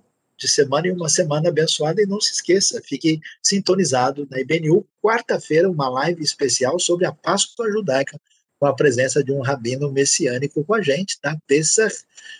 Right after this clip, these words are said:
você vai aprender mais sobre isso do ponto de vista histórico, cultural e teológico. Deus abençoe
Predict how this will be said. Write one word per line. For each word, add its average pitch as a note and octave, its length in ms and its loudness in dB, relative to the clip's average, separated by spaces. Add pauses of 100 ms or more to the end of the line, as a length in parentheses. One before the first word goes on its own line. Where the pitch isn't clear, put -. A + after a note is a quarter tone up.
(160)
você B2 280 2
vai C#3 120 4
aprender E3 380 0
mais D#3 320 -4
sobre D#3 300 0
isso C3+ 240 -2
do B2+ 80 -2
ponto C3 240 -2
de A#2 100 0
vista D#3 500 -2 (160)
histórico, D#3 720 2 (140)
cultural C#3 560 -2
e C#3 100 -2
teológico. - 600 0 (180)
Deus B2+ 240 2
abençoe A#2+ 580 -2